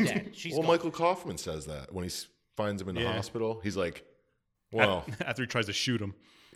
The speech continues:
Speaker 3: Yeah. He's like, "Look, if your daughter was out there." Hmm. <laughs>
Speaker 2: <laughs> Sorry to tell you, but <laughs>
Speaker 3: I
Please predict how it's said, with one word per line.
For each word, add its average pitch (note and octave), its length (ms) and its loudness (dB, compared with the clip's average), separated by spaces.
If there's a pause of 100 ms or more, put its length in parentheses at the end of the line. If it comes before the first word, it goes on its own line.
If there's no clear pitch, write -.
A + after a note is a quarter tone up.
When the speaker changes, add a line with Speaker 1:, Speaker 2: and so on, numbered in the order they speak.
Speaker 3:
Yeah. F2+ 300 -2 (800)
He's G2 120 -4
like, G2+ 180 2
"Look, G2 280 4
if - 120 -8
your E2 100 -4
daughter G2+ 380 0
was C#2+ 160 -8
out F2+ 260 -4
there." A#1+ 300 -16 (120)
Hmm. D#2+ 180 -10 (360)
<laughs> - 0 -
Speaker 2:
<laughs> G#2+ 480 -4 (800)
Sorry F#2+ 260 -2
to G#2 100 -8
tell F#2+ 80 -8
you, D#2+ 120 -10
but E2 120 -14 (100)
<laughs> - 60 -12
Speaker 3:
I - 40 -10